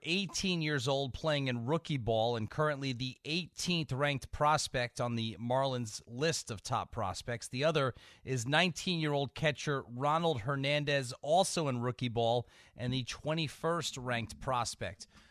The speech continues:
for the Miami Marlins. So an eighteen-year-old infielder, a nineteen-year-old catcher. That is the return for the Mets trading their closer, David Robertson, after they improved to forty-eight and fifty-four with a two to one win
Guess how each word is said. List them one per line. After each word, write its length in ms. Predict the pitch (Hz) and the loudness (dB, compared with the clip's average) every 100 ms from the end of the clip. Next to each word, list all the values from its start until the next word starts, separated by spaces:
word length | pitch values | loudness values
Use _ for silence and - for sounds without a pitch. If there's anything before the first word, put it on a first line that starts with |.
| - | -18
for 160 | - 123 | -8 -6
the 60 | 110 | -2
Miami 420 | 113 110 107 107 | 0 0 -2 -4
Marlins. 480 | 104 101 92 78 - | -2 -4 -4 -8 -6
So 260 | - 117 | 0 2
an 80 | 120 | 2
eighteen-year-old 720 | 151 165 - 175 160 156 151 | 0 -2 -2 0 2 4 4
infielder, 600 | 165 185 - 180 170 160 | 2 -2 0 0 2 0
a 40 | 139 | 0
nineteen-year-old 840 | 135 156 - 165 147 139 127 113 | 0 -2 -2 -4 -2 0 -2 -2
catcher. 540 | - 190 185 - 175 160 - - - | 0 2 2 0 -2 -2 -8 -16 0
That 260 | 143 160 147 | 4 4 4
is 160 | 143 | -2
the 100 | 151 | 0
return 540 | 143 131 - 175 147 123 | -2 -2 0 0 0 0
for 140 | 135 | -4
the 80 | 127 | -2
Mets 260 | 139 135 | -2 -4
trading 380 | - 147 135 120 | -6 -4 -2 -2
their 100 | 120 | -4
closer, 600 | - - 156 139 120 107 - - - - | -6 -2 0 0 -2 -4 -8 -20 -14 -2
David 340 | 135 131 123 | -2 -2 -4
Robertson, 840 | 117 135 139 123 101 - 101 104 - - _ _ - | 2 2 2 0 -6 -6 -4 -4 -8 -20 _ _ -4
after 400 | 131 135 - 127 | 0 0 0 0
they 380 | 127 123 117 - | 2 2 0 -4
improved 400 | 135 143 165 135 | -2 2 0 0
to 80 | 143 | -6
forty-eight 640 | - 185 190 185 175 156 | 0 4 4 4 0 -2
and 100 | 147 | -4
fifty-four 720 | - 165 - 120 - 175 131 | -2 -4 -4 -6 0 2 4
with 140 | 123 123 | 2 -2
a 100 | 120 | -4
two 320 | - - 196 | -6 -4 0
to 80 | 160 | 0
one 300 | 135 143 139 | 4 2 4
win 340 | 147 127 117 | 2 2 0